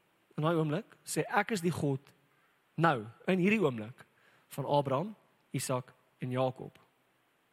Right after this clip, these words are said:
"Ek was nie die God van Abraham, Isak en Jakob nie. Ek is nou die God van Abraham, Isak en Jakob." So wat moes hulle doen? Hulle moes oplet. Luister, die skrif sê hy is nou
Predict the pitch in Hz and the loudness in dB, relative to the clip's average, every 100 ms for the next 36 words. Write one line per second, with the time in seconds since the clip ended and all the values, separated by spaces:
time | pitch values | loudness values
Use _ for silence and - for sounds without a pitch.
0 | _ _ _ _ _ _ _ - 180 - | _ _ _ _ _ _ _ 0 0 0
1 | 139 180 202 247 233 165 - 151 - 135 | 2 2 2 0 2 2 0 -4 -4 -4
2 | 123 127 127 117 120 - _ - _ - | -2 -2 -2 -4 -8 -16 _ -20 _ -8
3 | 120 120 110 - _ 117 113 107 - 110 | -4 -2 -4 -8 _ -8 -4 -6 -6 -12
4 | 117 - - - 170 - 147 - 113 127 | -14 -16 -16 -2 -2 0 -4 -4 -6 0
5 | 139 110 101 113 _ - - 120 - 120 | 0 0 -6 -14 _ -20 -10 -8 -6 -6
6 | - - - - 131 - 139 127 110 107 | -8 -20 -20 -10 -8 -2 -2 0 -6 -8
7 | - _ - 120 - 107 - _ - 135 | -12 _ -10 -8 -6 -10 -12 _ -6 0
8 | 151 147 123 - _ - 180 196 208 208 | 2 2 -4 -12 _ 0 2 4 4 4
9 | 196 202 123 - 151 190 190 - - 285 | 4 2 0 -2 2 4 2 0 2 4
10 | 294 202 170 165 - - _ _ _ - | 6 4 4 2 -4 -20 _ _ _ -2
11 | 170 233 - 143 135 - - 156 - - | 2 2 0 -2 -2 -6 -6 -2 0 2
12 | 302 254 - 165 135 180 - 202 160 190 | 4 4 4 2 4 2 2 0 2 4
13 | 233 147 | 4 2